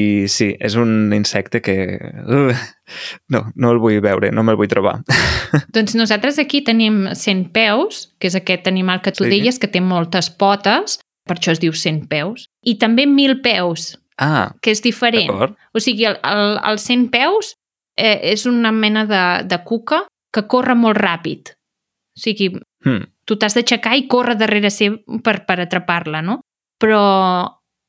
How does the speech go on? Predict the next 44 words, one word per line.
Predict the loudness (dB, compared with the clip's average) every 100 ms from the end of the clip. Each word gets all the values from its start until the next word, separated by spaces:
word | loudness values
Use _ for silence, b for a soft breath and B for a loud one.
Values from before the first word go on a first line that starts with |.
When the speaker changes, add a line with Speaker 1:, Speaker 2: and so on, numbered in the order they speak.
| _ _ _
Speaker 2:
però | 0 2 2
el | 4
milpeus | 4 2 0 0 0 0 -2
és | -2
com | 0 2
una | 2 2
mena | 2 2
de | 0 -4 -2
cuc, | 0 0 -2 -12 -20 _ _ -2
molt | -2 0
petitó, | 0 -2 -2 -2 0 -2 -2
Speaker 1:
Ah, | -2 0 0 0 0
Speaker 2:
que | 2
té | 2
Speaker 1:
sí, |
és | 0 2 2
com | 4
si | 4
fos | 4 2
un |
Speaker 2:
moltíssims | 2
Speaker 1:
cuc | 2
Speaker 2:
més | 2
Speaker 1:
de | 2
terra, | 2 2 4
Speaker 2:
peus, | 2 0
Speaker 1:
no? | 0
Speaker 2:
moltíssimes | 0 -2 -2 0 2
més | 0 -2 0
potes | 0 0 -2 0
que | 0
no | 2
pas | 2 2 2
el | 2 0
centpeus. | 0 -2 -2 -4 -4 -8 -12 _ _ _ _ _
I | 0 2
es | 4
mou | 4 4
Speaker 1:
Mhm. |
Speaker 2:
molt | 4 4
a | 2
poc | -2 -6
a | -6
poc, | -8 -10 -12